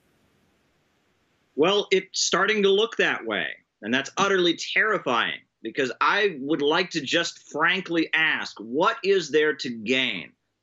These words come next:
for average American working families right now who are seeing the price of food skyrocket, who are facing an epidemic of, of opioids that are destroying the lives of their children, uh, that are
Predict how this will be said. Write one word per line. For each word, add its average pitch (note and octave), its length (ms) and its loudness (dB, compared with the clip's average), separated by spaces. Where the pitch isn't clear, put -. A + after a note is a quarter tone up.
for C#3+ 200 0
average F3 460 2
American C#3+ 500 0
working B2+ 340 0
families A2+ 500 -2
right G2 260 -2
now F2 360 -2
who C3 80 4
are C3 60 4
seeing D#3 340 2
the C3+ 80 0
price E3 480 -2
of C3 200 0
food D3 300 2
skyrocket, C3 1000 0
who C3+ 80 0
are C3+ 120 4
facing D3+ 480 0
an A2+ 100 -4
epidemic C#3 680 2
of, G2+ 220 -2
of G2 280 -6
opioids C#3 760 4
that G#2+ 120 -2
are G2 60 -2
destroying C#3 760 2
the G#2+ 80 -2
lives C3 580 0
of G2 100 -8
their F#2 120 -2
children, C3 680 0
uh, A#2+ 140 0
that A#2+ 140 0
are A2+ 180 -2